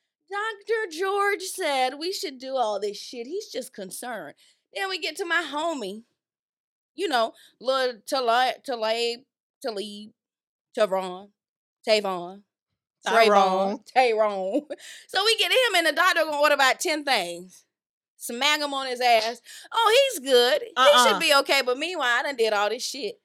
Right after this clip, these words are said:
Speaker 2: You need the same thing Cooper got.
Speaker 1: Cooper got a hundred and fifty tests. Meanwhile, Trayvon got ten tests. So there's a big discrepancy in healthcare and medicine, and I don't care what nobody say. I've seen it myself.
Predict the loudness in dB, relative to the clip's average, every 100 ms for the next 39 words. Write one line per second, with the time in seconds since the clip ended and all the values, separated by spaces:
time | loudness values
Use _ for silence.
0 | _ -10 -8 -8 -2 -2 -2 -4 -2 -4
1 | -2 0 2 2 -2 _ -2 2 2 0
2 | -4 0 0 2 2 2 2 -4 -4 -10
3 | -12 -10 -2 0 0 -2 -10 -18 _ _
4 | _ -10 -6 -4 0 2 2 0 -4 -4
5 | -4 -6 -6 -10 -14 _ _ _ -6 -6
6 | -4 -8 -8 -10 -10 -12 _ _ _ -12
7 | -2 0 0 0 -4 -6 -6 -10 -10 -10
8 | -8 -10 -10 -10 -6 -6 -6 -6 -6 -6
9 | -6 -8 -8 -14 -16 _ -14 -6 -2 -2
10 | -4 -4 -4 -4 -6 -6 -6 -6 -10 -10
11 | -10 -10 -10 -6 -6 -6 -10 -8 -8 -8
12 | -8 -10 -12 -12 -12